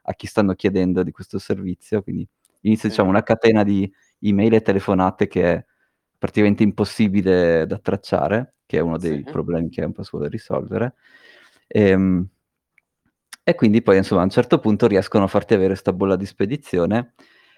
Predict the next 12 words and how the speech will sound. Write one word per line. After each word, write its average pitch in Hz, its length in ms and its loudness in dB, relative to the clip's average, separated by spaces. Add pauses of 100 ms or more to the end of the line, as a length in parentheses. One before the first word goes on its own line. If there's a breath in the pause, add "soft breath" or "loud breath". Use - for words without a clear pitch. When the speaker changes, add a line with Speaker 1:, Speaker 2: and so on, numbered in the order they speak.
Speaker 1:
Ehm, 98 640 2
nel 110 260 2
caso 110 440 2
semplice 92 1000 0
in 80 340 -8
cui 101 560 -2
le 92 100 -6
due 92 140 -6
società - 400 -2
si 101 160 -6
conoscono 98 560 -2
già, 95 340 2